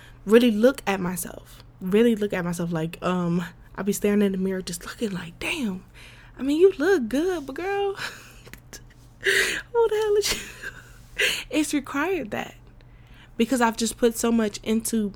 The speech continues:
being employed. I've put so much into having a job. That's me. But it's a rat race. We think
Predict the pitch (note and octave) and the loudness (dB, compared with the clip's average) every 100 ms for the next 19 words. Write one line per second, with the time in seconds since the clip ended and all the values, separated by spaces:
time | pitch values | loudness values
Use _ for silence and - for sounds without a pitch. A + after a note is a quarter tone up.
0 | A#3+ - - A3 G#3 F3+ E3+ G#3 A#3 F3+ | -12 -10 2 4 4 -2 0 2 4 2
1 | - - - G3 G3+ - A#3 - G#3+ G3+ | -8 -16 -6 -4 -2 0 0 0 0 0
2 | G3 G3+ G#3 F#3+ F#3 E3+ D#3+ E3 F3 F3 | -4 -4 -2 0 0 -2 -6 -6 -6 -4
3 | E3 - - - - - - - - - | -8 -12 -20 -20 -20 -20 -20 -20 -20 -8
4 | F#3+ F#3 F3 F#3+ G3+ F3 - - - - | -4 -4 -2 0 0 -2 -10 -20 -20 -20
5 | - - - - A3 G#3 - - - - | -20 -20 -20 -4 0 0 -4 -20 -16 -8
6 | A#3+ D#4+ G#3 F#3 G#3 - - F#3 E3+ E3+ | -2 0 0 -2 -2 -4 -8 -6 -6 -8
7 | - - - - - - - - - - | -10 -10 -12 -20 -20 -20 -20 -20 -20 -20
8 | - - - - - - A3 A3+ A#3 G#3+ | -20 -20 -20 -20 -20 -8 4 4 4 0
9 | - A#3+ B3+ - | 0 0 0 -8